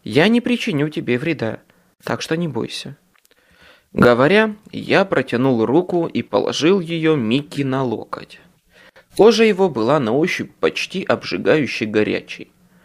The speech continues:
Я ощутил следы какой-то энергии, не покалывающую ауру практикующего чародея,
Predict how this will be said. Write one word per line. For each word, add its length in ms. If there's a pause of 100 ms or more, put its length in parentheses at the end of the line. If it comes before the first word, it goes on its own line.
(360)
Я 140
ощутил 560
следы 340
какой-то 540
энергии, 680 (380)
не 160
покалывающую 960
ауру 300
практикующего 800
чародея, 560